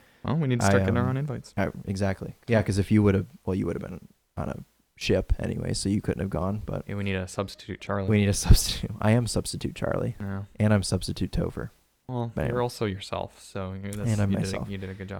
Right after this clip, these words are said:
Speaker 1: of
Speaker 2: But
Speaker 1: that.
Speaker 2: I was, I was so exhausted after that. Well, like I said, I got home and I slept for twelve hours.
Speaker 1: Sure,
Speaker 2: I was
Speaker 1: sure.
Speaker 2: just, like, going, going, going, going, going. That
Speaker 1: W-,
Speaker 2: day, it was
Speaker 1: was,
Speaker 2: chaos.
Speaker 1: was Mister Ken Panton around there to
Speaker 2: Of
Speaker 1: put the
Speaker 2: course.
Speaker 1: car in a static place and then take a, a slow
Speaker 2: Mm-hmm.
Speaker 1: pan video of it and put a caption of saying, like,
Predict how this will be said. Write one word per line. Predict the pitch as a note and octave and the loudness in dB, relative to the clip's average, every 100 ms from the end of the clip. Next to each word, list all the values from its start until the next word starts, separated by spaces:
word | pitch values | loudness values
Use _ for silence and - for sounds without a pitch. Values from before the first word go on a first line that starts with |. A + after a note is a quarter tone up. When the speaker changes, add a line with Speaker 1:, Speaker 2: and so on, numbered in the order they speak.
| G2+ | -2
Speaker 1:
of | |
Speaker 2:
But | G#2+ | 8
Speaker 1:
that. | A2+ | 10
Speaker 2:
I | A#2 | 10
was, | B2 A2 G2+ | 8 6 6
I | G2+ | 6
was | G#2 | 6
so | - G2+ G2 | 4 4 4
exhausted | F2+ G2+ F#2+ - G2+ | 4 4 4 4 2
after | G2 - G2+ | 2 2 4
that. | G2 | 8
Well, | A2+ G2+ | 8 8
like | G2+ | 6
I | G2+ | 0
said, | - G#2 | 0 0
I | F#2+ | 2
got | F#2+ | 2
home | G2 F#2 | 4 4
and | |
I | F2+ | 4
slept | - - | 2 0
for | F2+ | -2
twelve | - F#2 | 0 2
hours. | F#2 F#2+ F#2+ | 4 4 2
Speaker 1:
Sure, | F#2+ | 6
Speaker 2:
I | A2+ | 6
was | A2+ | 6
Speaker 1:
sure. | G2+ | 2
Speaker 2:
just, | G2+ | -2
like, | F#2+ - | -2 0
going, | G2+ G2 | 2 2
going, | G2 G2 | 2 2
going, | G2 F#2+ | 2 2
going, | G2 G2 | 2 2
going. | G2 F#2+ G2 - - _ _ _ - | 4 2 0 -8 -20 _ _ _ 2
That | G2 | 2
Speaker 1:
W-, | G2+ | 4
Speaker 2:
day, | G2 F#2+ F#2+ | 4 4 0
it | G2 | 2
was | A#2+ A2 | 2 2
Speaker 1:
was, | G2+ | 2
Speaker 2:
chaos. | G2+ F#2+ F#2+ - A2+ | 4 6 4 2 0
Speaker 1:
was | A#2 | 0
Mister | A#2+ A#2+ | 0 -2
Ken | - A2+ G#2+ | -2 -2 0
Panton | G#2+ G#2+ A#2 A#2 | -2 0 0 2
around | A#2 A#2+ | 2 2
there | A#2+ | 2
to | A2+ | 6
Speaker 2:
Of | A#2 - | 4 6
Speaker 1:
put | F#2+ | 6
the | |
Speaker 2:
course. | F#2+ F#2+ | 6 6
Speaker 1:
car | A2 | 4
in | G#2+ | 2
a | |
static | - A2 A2 - | 0 0 0 0
place | A#2 A2 - | 0 0 -2
and | A2 | -4
then | G#2 | -4
take | - G#2 | -4 -2
a, | G#2 G2+ E2+ | 0 0 -2
a | G2 | -4
slow | - G#2+ G#2+ | -4 2 4
Speaker 2:
Mm-hmm. | G2+ | 4
Speaker 1:
pan | G#2 G2+ | 4 2
video | G2+ G2+ G#2 G#2 | 2 2 2 2
of | G#2 | 2
it | G#2+ G#2 | 0 -2
and | G2+ G2 | -6 -6
put | - | -10
a | |
caption | - G2+ G2+ G#2 G2+ | -6 -6 -6 -6 -4
of | G2 | -4
saying, | - G2+ G2 | -4 -2 -2
like, | G2 | -4